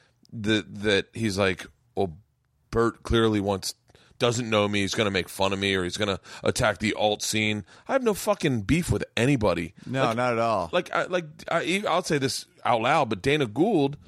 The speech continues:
Speaker 1: I direct, I emailed him and said, like, "I'd love to have you on my podcast." And I, I think, I honestly think Dana kinda was, like, a little bit like, like, "Why?"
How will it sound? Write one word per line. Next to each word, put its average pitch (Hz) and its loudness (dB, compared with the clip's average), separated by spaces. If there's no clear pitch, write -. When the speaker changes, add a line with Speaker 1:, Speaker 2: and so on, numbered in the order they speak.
Speaker 1:
I 127 0
direct, 139 0
I 131 2
emailed 147 2
him 151 0
and 135 -2
said, 135 0
like, 120 -2
"I'd 117 -2
love 131 0
to 135 -4
have 135 0
you 127 -2
on 120 -2
my 117 -2
podcast." 139 -2
And 127 2
I, 139 0
I 180 0
think, 349 -4
I 226 2
honestly 226 0
think 190 -2
Dana 208 0
kinda 127 0
was, 110 -2
like, 113 0
a - -2
little 120 2
bit 113 0
like, 107 0
like, 107 0
"Why?" 101 -2